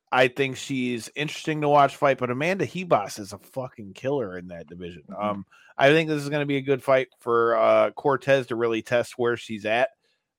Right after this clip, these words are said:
Speaker 1: Um,
Speaker 2: Mm-hmm.
Speaker 1: I feel like Ribas is really gonna show whether she's ready to be in the deep end or, you know, she's still on her way up.
Speaker 2: Yeah, that's, that's why I like the matchup, is because I feel like Amanda Ribas,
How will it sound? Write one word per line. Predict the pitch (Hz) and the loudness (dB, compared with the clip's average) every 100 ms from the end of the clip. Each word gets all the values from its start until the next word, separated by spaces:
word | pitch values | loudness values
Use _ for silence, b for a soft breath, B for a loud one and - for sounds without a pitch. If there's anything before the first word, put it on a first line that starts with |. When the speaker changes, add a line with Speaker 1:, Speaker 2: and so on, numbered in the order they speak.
| - | -4
Speaker 1:
Um, | 107 | -2
Speaker 2:
Mm-hmm. | 110 110 107 107 - _ _ _ _ _ _ - | 0 -2 -4 -10 -14 _ _ _ _ _ _ 0
Speaker 1:
I | 127 | 0
feel | 127 151 | 2 4
like | 139 127 | 4 4
Ribas | 156 151 143 131 147 | 0 4 4 4 0
is | 127 | -4
really | 139 139 139 | 0 0 0
gonna | 135 131 | -2 -2
show | - 135 | 0 2
whether | 139 135 127 | 4 2 2
she's | 139 127 | -2 2
ready | 131 135 | 2 2
to | 127 | 0
be | 135 | -2
in | 131 | -2
the | |
deep | 127 131 127 | -4 -4 0
end | 139 147 143 | 0 0 0
or, | 120 123 131 135 135 135 135 | 2 4 6 6 6 4 2
you | 120 127 | 0 0
know, | 131 135 | 2 0
she's | - 135 - | -2 -6 -6
still | - 135 131 | -2 0 2
on | 127 127 | 2 0
her | 120 | 2
way | 123 127 | 2 4
up. | 139 - _ _ _ _ _ _ _ _ - | 4 2 _ _ _ _ _ _ _ _ -6
Speaker 2:
Yeah, | 101 98 90 85 | -2 -2 -4 0
that's, | 107 - - | 0 0 -6
that's | 107 120 123 - | 2 2 2 2
why | 131 123 117 | 2 2 0
I | |
like | 113 117 107 | -2 -6 -8
the | 110 | -10
matchup, | 104 107 117 104 | -8 -8 -10 -10
is | 98 | -10
because | 98 92 98 | -12 -10 -8
I | 98 | -6
feel | 95 110 | -6 -4
like | 107 101 | -4 -6
Amanda | 107 107 101 | -8 -8 -10
Ribas, | 107 101 98 | -8 -4 -4